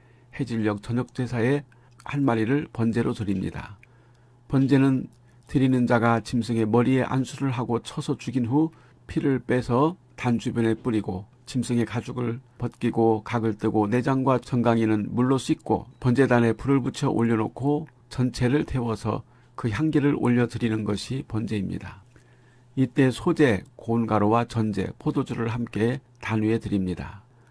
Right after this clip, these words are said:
아침 저녁으로 피 뿌린 제물을 하나님에게 번제로 드리는 것은 어린 양이신 예수 그리스도의 죽으심과 부활을 예시하는 행위입니다. 피 뿌림은 그리스도의 죽으심이고,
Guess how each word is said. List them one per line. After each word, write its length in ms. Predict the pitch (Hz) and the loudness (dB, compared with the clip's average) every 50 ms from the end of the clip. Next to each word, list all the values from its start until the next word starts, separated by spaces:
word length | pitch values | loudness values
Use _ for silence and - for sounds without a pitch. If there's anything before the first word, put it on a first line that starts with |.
| _ _ _ _ _ _ _ | _ _ _ _ _ _ _
아침 300 | - 147 - - 143 139 | 0 0 2 2 0 0
저녁으로 520 | 127 - 135 131 131 127 123 123 120 120 - | 2 2 2 4 4 4 4 4 2 2 0
피 120 | - - | -4 -12
뿌린 300 | - - 160 151 156 139 | -4 -2 2 2 2 2
제물을 340 | 131 143 135 131 123 127 123 | 2 0 0 2 2 0 -2
하나님에게 600 | 117 - 139 123 120 120 117 117 113 107 113 110 | -2 -2 -2 0 0 2 2 2 2 2 2 0
번제로 440 | 104 - 123 117 104 117 107 107 107 | 0 0 -2 0 2 2 2 2 0
드리는 320 | 104 - 101 110 104 104 | -2 -2 -2 0 0 2
것은 380 | 101 101 101 - - 139 160 175 - - _ _ _ _ _ - - _ _ | 0 0 -2 0 -2 -2 -2 -4 -8 -14 _ _ _ _ _ -20 -20 _ _
어린 260 | - 120 113 117 113 | 0 2 2 4 4
양이신 460 | 110 113 107 110 107 104 - 110 107 107 | 4 2 2 2 0 -2 -4 -4 0 2
예수 300 | 117 131 131 - 151 143 | 2 2 2 0 -2 -2
그리스도의 500 | - 131 135 - - - - 123 127 - - | 0 -2 -2 -2 -6 -4 -2 -2 -2 -2 -2
죽으심과 720 | - 131 123 127 110 123 120 120 117 120 117 113 117 113 - - | -4 -2 -2 0 0 0 0 2 4 4 6 4 4 0 -4 -6
부활을 540 | - 113 110 107 113 107 113 135 151 190 - _ _ | -2 0 0 2 2 2 2 2 2 0 -4 _ _
예시하는 540 | 110 110 113 107 - 120 110 107 113 120 117 | 0 0 0 0 0 -2 0 0 0 -2 -2
행위입니다. 720 | 110 135 135 123 104 87 90 87 92 87 - 87 90 - - _ _ _ _ _ _ _ _ _ _ _ - _ _ | -2 -2 -2 -2 -2 -2 -4 -6 -6 -8 -10 -12 -14 -16 -20 _ _ _ _ _ _ _ _ _ _ _ -20 _ _
피 120 | - - | -12 -12
뿌림은 460 | - - 165 156 156 151 151 147 147 139 | -2 0 4 6 6 6 6 2 0 0
그리스도의 460 | - 139 139 123 - - - 131 120 | 0 0 0 0 -2 -2 -2 -2 -2
죽으심이고, 800 | - - - 127 117 - - 120 117 117 127 120 123 127 120 | -2 -4 -4 -4 -4 -2 0 0 0 2 2 0 0 -2 -4